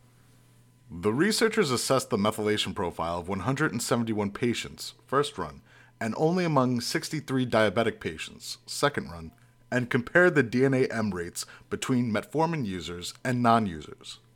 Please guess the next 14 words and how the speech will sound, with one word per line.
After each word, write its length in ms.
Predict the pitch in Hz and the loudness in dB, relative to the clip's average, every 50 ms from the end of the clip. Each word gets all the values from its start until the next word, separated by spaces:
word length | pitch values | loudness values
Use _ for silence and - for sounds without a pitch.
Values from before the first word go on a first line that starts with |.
| _ _ _ _ _ _ _ - - - - - - - - - | _ _ _ _ _ _ _ -20 -20 -20 -20 -20 -20 -12 -6 -2
Enrichment 500 | 131 123 131 165 220 226 - - 233 208 | -2 6 8 10 10 10 8 4 4 4
analysis 560 | 175 120 98 98 92 90 - - 104 - - | 4 4 4 2 2 0 -2 -4 -6 -6 -6
from 400 | - - - - 120 110 110 107 | -8 -4 0 2 2 2 2 2
the 160 | 113 107 101 | 0 0 0
Kyoto 480 | - - - 139 135 135 143 143 135 - | -2 -2 0 2 2 4 4 2 2 0
Encyclopedia 800 | 110 101 - 131 120 101 117 - - - 123 113 104 107 104 101 | -2 -4 -4 -2 -2 -2 -4 -6 -4 -2 -2 0 0 0 0 0
of 220 | 85 101 101 92 | -2 -4 -8 -4
Genes 340 | 92 117 120 117 113 104 - | 0 0 2 2 0 -2 -6
and 180 | 95 101 98 | -8 -8 -8
Genome, 520 | 92 - 123 143 127 92 78 80 80 85 - _ _ _ _ _ _ _ _ _ _ _ _ _ _ - | -6 -4 -2 -2 -2 -4 -6 -10 -14 -16 -18 _ _ _ _ _ _ _ _ _ _ _ _ _ _ -20
K 340 | - - - - - 123 117 | -20 -18 -10 -4 -2 -2 0
E 280 | 113 - 110 104 98 | -2 -2 -6 -8 -8
G 240 | 92 90 92 95 92 | -8 -8 -10 -10 -10
G, 460 | 85 82 123 143 127 - - 76 - | -8 -6 -4 -4 -4 -4 -6 -12 -20